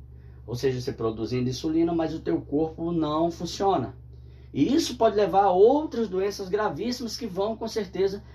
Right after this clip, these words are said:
levar à morte. E hoje eu tava lendo sobre algumas doenças e me deparei com uma estatística assustadora. Cerca de oitenta por cento das amputações feitas no Brasil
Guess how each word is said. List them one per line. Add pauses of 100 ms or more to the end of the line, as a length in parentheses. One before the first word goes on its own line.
(200)
levar
à
morte. (400)
E
hoje
eu
tava
lendo
sobre
algumas
doenças (240)
e
me
deparei
com
uma
estatística
assustadora. (320)
Cerca
de
oitenta
por
cento
das
amputações
feitas
no
Brasil